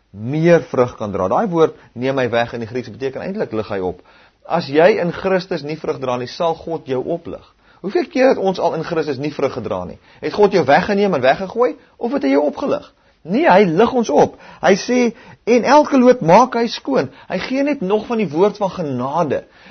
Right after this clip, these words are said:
En hy haal daai wet wat in hom is, haal hy uit, en hy bring die genadewoord, die geesboodskap,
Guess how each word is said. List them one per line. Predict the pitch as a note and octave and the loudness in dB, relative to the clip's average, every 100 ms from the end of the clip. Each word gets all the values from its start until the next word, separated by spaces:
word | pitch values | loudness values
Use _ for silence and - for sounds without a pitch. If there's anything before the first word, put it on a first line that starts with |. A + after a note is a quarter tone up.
| - | -6
En | E3+ | -2
hy | |
haal | D#3 G3+ G3+ | 2 4 6
daai | F3+ G#3 B2+ | 4 4 2
wet | B2+ A3 A3 | 4 4 4
wat | E3 E3+ - | 0 -2 -2
in | G3 | -2
hom | F#3 F3+ | -2 -2
is, | - F3+ - - _ _ _ | 2 2 2 -4 _ _ _
haal | B2 F#3 | 2 4
hy | E3+ D3+ | 4 2
uit, | - G#3 C3 - _ _ _ | 4 6 4 0 _ _ _
en | D#3 | -4
hy | D3+ | -2
bring | C#3+ D#3 F#3+ | 2 2 4
die | F3 | 2
genadewoord, | D3+ D3+ C3 D3 G3+ G3+ B2+ B2+ G#2+ | 0 -2 0 2 4 2 2 0 0
die | A#2+ | -4
geesboodskap, | B2 - G#3+ A#3 F#3+ C3+ B2 - G#2 E2+ | -6 -4 0 0 0 -2 -2 -4 -10 -10